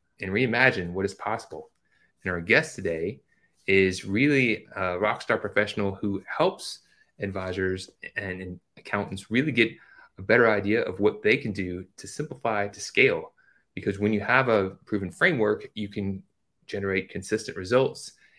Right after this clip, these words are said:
and you can ultimately make a bigger impact. So without further ado, I'd like to welcome our guest today. Um,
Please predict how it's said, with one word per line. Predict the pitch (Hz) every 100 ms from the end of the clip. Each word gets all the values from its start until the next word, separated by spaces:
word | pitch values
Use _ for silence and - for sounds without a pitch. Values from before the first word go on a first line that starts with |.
| _ -
and | 95
you | 92
can | - 92 92 - -
ultimately | 120 135 117 - 95 95 -
make | 95
a | 95
bigger | 92 92
impact. | 101 95 90 82 - _ _ - - _ -
So | 110 104 95 98 _
without | 104 123 135 -
further | 127 104
ado, | 92 90 143 98 95 123 - 104
I'd |
like | 104 101
to | 98
welcome | 92 101 - 101 90
our | 87 85 87
guest | - 123 156 -
today. | - 82 76 87 135 _ _ _ _ _ - - -
Um, | 95 90